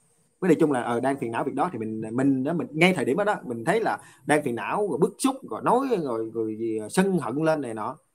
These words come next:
Đó. Có những cái thái độ rất là tiêu cực. Thì á, nếu mà mình nha,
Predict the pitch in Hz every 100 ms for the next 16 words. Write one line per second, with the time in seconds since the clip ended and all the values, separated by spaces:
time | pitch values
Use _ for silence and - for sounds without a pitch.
0 | _ _ - 180 - _ _ _ - 214
1 | 160 214 175 117 220 - 147 - - _
2 | _ _ _ _ _ _ _ _ _ _
3 | _ _ _ - 165 165 165 - - _
4 | 208 302 226 139 139 165 156